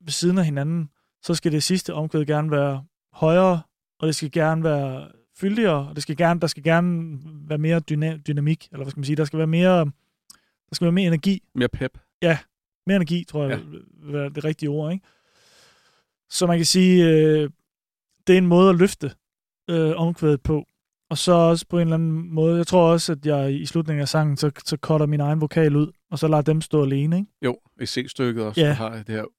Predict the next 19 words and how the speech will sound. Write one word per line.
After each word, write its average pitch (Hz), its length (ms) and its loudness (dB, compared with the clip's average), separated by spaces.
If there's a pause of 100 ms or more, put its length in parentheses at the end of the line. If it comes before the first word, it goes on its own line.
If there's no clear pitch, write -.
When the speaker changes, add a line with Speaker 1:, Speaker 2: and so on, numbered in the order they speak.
(260)
Speaker 2:
å, 113 280 -6
å, 123 60 -4 (120)
u, 123 320 -6 (100)
å 104 60 -8 (120)
Speaker 1:
Ja, 175 180 4
præcis. 170 380 -4
Speaker 2:
stykke, 110 480 -6
øh, 104 180 -14
der 104 80 -12
kører. 104 280 -14 (100)
Det 123 80 -16
kan 165 100 0
Speaker 1:
Ja. 139 40 -4
Speaker 2:
man 110 120 -8
høre 107 140 -6
meget 104 220 -10
tydeligt, 117 380 -16
det. - 60 -12
Speaker 1:
Ja. 151 100 -2